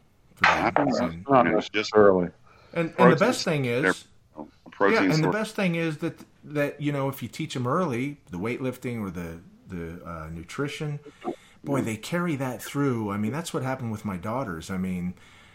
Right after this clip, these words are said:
Speaker 1: you know, they're dialed in on their nutrition. One's a, a trainer and, and all that. So you, you, you get 'em involved in that early,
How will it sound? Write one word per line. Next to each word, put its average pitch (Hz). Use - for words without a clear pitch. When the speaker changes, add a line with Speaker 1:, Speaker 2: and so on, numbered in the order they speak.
Speaker 1:
you 104
know, 90
they're 113
dialed 113
in 110
on 101
their 95
nutrition. 113
One's 107
a, 82
a 90
trainer 135
and, 85
and 107
all 110
that. 104
So 107
you, 104
you, 98
you 101
get 127
'em 143
involved 107
in 98
that 95
early, 95